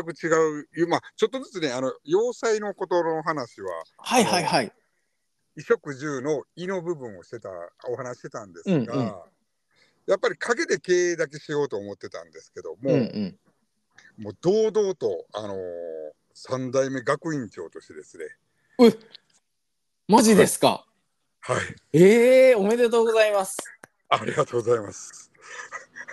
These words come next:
Speaker 2: 学院長ってことはもうあれですか？
Speaker 1: もう、
Speaker 2: 全校集会とかでも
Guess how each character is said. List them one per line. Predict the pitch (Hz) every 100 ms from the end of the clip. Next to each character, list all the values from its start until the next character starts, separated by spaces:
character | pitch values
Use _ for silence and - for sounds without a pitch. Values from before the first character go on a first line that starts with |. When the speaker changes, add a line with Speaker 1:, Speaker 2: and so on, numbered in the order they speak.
| - -
Speaker 2:
学 | 135 277 269 285 269
院 | 277 208
長 | 170 147 131
っ |
て | 135
こ | 135
と |
は | 123
も | 143 156
う |
あ | 185
れ |
で | 185
す | 180
か？ | 170
Speaker 1:
も | 135
う、 |
Speaker 2:
全 | 196 262 254
校 | 254 233
集 | 214 240 196
会 | 165 123 113
と | 113
か |
で | 104
も | 104 101 98